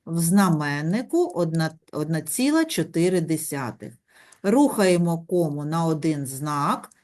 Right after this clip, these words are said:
і в чисельнику, і в знаменнику. Будемо ділити сорок дві тисячі на чотирнадцять.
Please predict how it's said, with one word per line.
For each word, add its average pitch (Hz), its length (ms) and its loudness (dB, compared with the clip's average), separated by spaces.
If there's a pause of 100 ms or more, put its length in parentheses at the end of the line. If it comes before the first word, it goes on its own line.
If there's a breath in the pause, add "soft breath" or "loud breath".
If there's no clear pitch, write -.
і 247 120 0
в 226 60 -4
чисельнику, 226 760 2
і 226 40 4
в 214 40 2
знаменнику. 202 920 0 (400 soft breath)
Будемо 208 600 4
ділити 175 800 4
сорок 214 560 0
дві 156 340 -2
тисячі 269 1120 -2 (1500)
на 247 240 0
чотирнадцять. 160 1200 -2